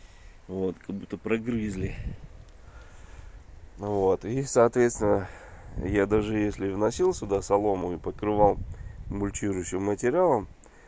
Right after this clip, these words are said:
который тоже потом он разлагается, превращается в труху, его можно перекопать и всё, то всё равно здесь почва, она намного хуже. И поэтому здесь я тоже хочу поставить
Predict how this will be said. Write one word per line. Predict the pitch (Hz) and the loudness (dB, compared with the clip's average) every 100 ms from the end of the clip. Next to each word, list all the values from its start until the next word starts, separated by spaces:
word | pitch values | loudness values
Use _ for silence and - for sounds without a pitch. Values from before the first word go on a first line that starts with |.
| - - - | -20 -20 -6
который | 92 107 95 | -2 0 -2
тоже | - 107 90 82 | 0 -2 -2 -4
потом | 87 - 90 92 | -6 -4 -2 0
он | 92 | 0
разлагается, | 92 98 113 131 175 185 143 - 104 | -2 2 0 2 0 2 0 -2 -8
превращается | 92 107 107 107 - 98 - | -2 0 0 -2 0 -2 -2
в | 87 | -12
труху, | - 120 117 175 180 - - - - | -4 -4 -2 0 -2 -4 -20 -20 -8
его | 98 208 | 0 2
можно | 101 95 101 | 2 2 2
перекопать | 101 107 - 113 139 127 - - 110 | 0 -2 -2 0 -2 -2 -8 -14 -10
и | 107 | -8
всё, | - 95 80 - - - - - - - - - - - - - - - - | -4 0 0 0 -4 -6 -8 -8 -8 -8 -10 -14 -14 -14 -16 -16 -16 -14 0
то | 107 | 0
всё | 107 107 | 2 0
равно | 113 139 156 110 | 0 2 4 2
здесь | 92 101 | 2 -4
почва, | - 120 120 101 87 | 0 0 0 -2 -4
она | 90 95 | -2 0
намного | 95 98 104 92 92 | 2 2 0 0 -6
хуже. | - 127 110 85 - - - - - - - | 0 0 0 -4 -14 -20 -20 -20 -20 -20 -16
И | |
поэтому | 87 107 110 113 110 | -2 0 2 2 2
здесь | 101 104 101 | 2 2 0
я | 98 | 0
тоже | 92 117 107 | 2 0 0
хочу | 98 95 - | -4 -6 -6
поставить | 90 98 95 104 101 95 90 | -4 -4 -2 0 2 2 -2